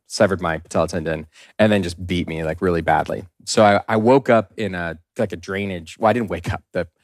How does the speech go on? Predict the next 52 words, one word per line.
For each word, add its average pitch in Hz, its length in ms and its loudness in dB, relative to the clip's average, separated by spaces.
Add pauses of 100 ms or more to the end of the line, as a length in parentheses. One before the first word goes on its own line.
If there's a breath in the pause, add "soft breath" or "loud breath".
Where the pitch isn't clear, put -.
(440)
ambulances, 90 800 0
like, 90 160 -2
found 95 280 2
me 95 80 -4
in 90 60 -4
a 90 40 -4
drainage 92 400 -4
ditch, 87 240 -6
like, 87 120 -4 (140)
two - 160 -4
stories 87 400 -2
down. 80 400 -2
So 101 120 0
I 95 40 4
don't, 107 200 -2
I 95 80 -2
still 160 180 2
don't 120 120 2
know 107 60 2
exactly 92 260 -2
how 82 60 0
I 78 40 -2
got 82 220 -2
there, 80 120 -6
but, 82 220 -4 (140)
um, 80 360 -4 (560)
very 110 260 6
severely 98 380 -2
beaten 85 500 -10
and - 100 -14
stabbed. 80 460 -2 (120)
I 87 40 -14
was 92 100 -8
rushed 110 240 4
to 107 60 -8
the 92 80 -4
hospital, 82 560 -6 (400)
and 95 100 -4
I 92 40 -2
had 92 160 0
to 90 80 -8
have 82 180 -2
emergency 95 400 -2
abdominal 85 420 -2
surgery. 82 460 -4
So 85 140 -4
I - 20 2
have 82 60 -2
a 85 100 -8
huge 90 160 -6
scar 82 320 2
here. 80 340 0